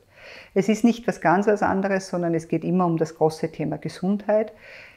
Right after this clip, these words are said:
Es wird für Ihre Gesundheit in den nächsten Monaten extrem wichtig sein, dass wir dieses Ziel gemeinsam verfolgen und dass wir es schaffen. Und es ist etwas, was Sie von Beginn an in eine aktive Rolle bringt.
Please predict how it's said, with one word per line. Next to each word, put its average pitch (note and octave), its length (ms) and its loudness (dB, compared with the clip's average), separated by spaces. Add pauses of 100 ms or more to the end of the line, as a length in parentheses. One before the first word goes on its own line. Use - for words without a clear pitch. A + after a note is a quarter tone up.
(120)
Es E3+ 240 -2
wird A3+ 240 4
für - 140 -2
Ihre F3+ 220 0
Gesundheit F3+ 760 -4
in D#3+ 220 0
den D#3 240 0
nächsten F3 440 -2
Monaten E3 480 -4
extrem F#3 720 -2
wichtig G3+ 400 -6
sein, E3+ 260 0
dass E3 160 -4
wir E3 80 -2
dieses D#3 360 -6
Ziel E3+ 240 -2
gemeinsam D#3+ 460 -2
verfolgen E3 540 -2
und D#3 180 -4
dass D#3 140 -6
wir D#3+ 60 -4
es - 80 -6
schaffen. G3 640 -4 (840)
Und C#4 440 6 (340)
es A3+ 200 6
ist A#3 200 0
etwas, G3 420 2
was G3 200 -2
Sie G3+ 120 2
von F3 240 -2
Beginn F#3 420 0
an F#3 380 0
in E3+ 180 0
eine D#3 260 0
aktive F3 520 -4
Rolle D#3+ 320 0
bringt. G#3 540 -4